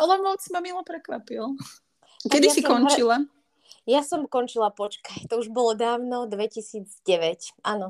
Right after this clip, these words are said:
Speaker 2: dvetisícdeväť,
Speaker 1: Mhm.
Speaker 2: ja som teda hrdou absolventkou a ja som to mala v Olomouci veľmi rada. Takže super, nevedela som vôbec, že aj vy ste tam študovali.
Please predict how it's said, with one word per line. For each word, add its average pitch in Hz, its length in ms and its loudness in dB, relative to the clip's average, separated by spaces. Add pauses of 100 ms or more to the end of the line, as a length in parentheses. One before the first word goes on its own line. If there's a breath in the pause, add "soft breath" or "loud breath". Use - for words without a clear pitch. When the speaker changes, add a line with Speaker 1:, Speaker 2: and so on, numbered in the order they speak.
Speaker 2:
dvetisícdeväť, 208 880 2
Speaker 1:
Mhm. - 20 -4
Speaker 2:
ja 202 80 2
som 214 180 -12
teda 190 520 -4 (320 loud breath)
hrdou 302 320 2
absolventkou 240 1300 -4
a 185 240 -6
ja 185 80 -8
som 214 160 -16
to 214 80 -16
mala 196 240 -6
v 190 80 -4
Olomouci 202 400 -6
veľmi 196 320 -2
rada. 185 320 0 (600 soft breath)
Takže 185 400 -8
super, 202 400 2
nevedela 185 400 2
som 190 160 -8
vôbec, 185 240 -6
že 185 160 -6
aj 180 40 -8
vy 190 80 -8
ste - 160 -10
tam - 200 -10
študovali. - 640 -8